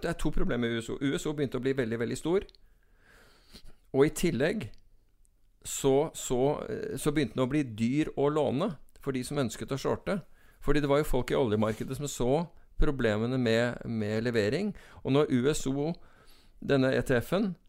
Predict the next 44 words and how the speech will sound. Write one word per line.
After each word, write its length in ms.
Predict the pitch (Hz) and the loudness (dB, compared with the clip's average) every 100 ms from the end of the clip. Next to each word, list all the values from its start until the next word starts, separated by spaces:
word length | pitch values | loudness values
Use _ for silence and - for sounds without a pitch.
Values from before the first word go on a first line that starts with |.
| - - _ _ _ - | -20 -20 _ _ _ 0
da 160 | 127 143 | 2 2
sitter 460 | - 127 - 120 107 | 2 -2 -2 -2 -2
på 340 | - 127 131 147 110 | 0 2 2 0 0
godt 280 | 98 156 - | 2 2 0
over 220 | - 117 135 | 0 0 0
tyve 320 | - 139 87 | 0 0 0
prosent 480 | - 135 - 120 135 | -2 -2 0 -2 -2
av 200 | 110 107 | -2 0
den 80 | 131 | 0
åpne 360 | 123 98 98 | 0 -2 -4
balansen, 600 | 101 117 98 104 - 190 180 - - _ _ _ _ _ | -2 0 -2 -4 -4 -4 -4 -12 -20 _ _ _ _ _
så 220 | - 139 | 0 2
vil 180 | 135 120 | 4 2
det 120 | 123 | 0
komme 260 | - 117 92 | 0 0 0
til 160 | - | 0
et 140 | 110 107 | 0 0
problem. 320 | 120 107 113 | 0 2 2
Og 80 | 120 | 0
det, 60 | 120 | -2
nå 100 | 127 | 0
snakker 280 | 127 113 107 | -2 -2 0
vi 40 | |
om 80 | 107 | 0
mai 200 | 92 90 | 0 -2
for, 260 | - - - | -4 -6 -4
mai-forfallet. 840 | 104 90 98 107 104 101 113 123 - - - - - - - | -2 -2 -2 -6 -4 -2 -4 -6 -14 -20 -20 -20 -20 -14 -8
Og, 140 | 143 - | -6 2
og 280 | 139 143 - 143 | 4 4 2 -2
slik 240 | 147 143 | -2 2
at 220 | 151 147 - - - _ | 0 0 -8 -20 -20 _
det 180 | - 156 | -6 -2
kostet 440 | - - - 143 151 | 0 0 0 -2 2
veldig 260 | 135 117 | 2 2
mye 160 | 139 113 | 2 2
å 100 | 135 | 2
låne 460 | 139 127 87 101 127 143 | 4 2 2 2 2 0
U 120 | 127 117 | 0 -2
S 140 | 131 | 0
O 80 | 113 | -2
for 180 | 110 131 | -2 -2
å 80 | 131 | 0
gå 120 | 120 117 | 2 2
short, 420 | - 160 208 - | 2 2 0 -6